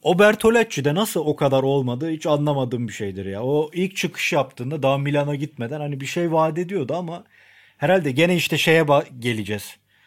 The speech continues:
Söyleyin şunlardan. Hani az önce Maradona olayı dedik ya, mukayese. Ya burada da Milan kötü giderken bayağı bir para verilip Milan'a gitti bu.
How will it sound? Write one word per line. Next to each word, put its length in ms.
Söyleyin 440
şunlardan. 400
Hani 200
az 160
önce 220
Maradona 560
olayı 300
dedik 320
ya, 160
mukayese. 760
Ya 160
burada 200
da 60
Milan 340
kötü 260
giderken 560
bayağı 360
bir 60
para 340
verilip 420
Milan'a 420
gitti 360
bu. 240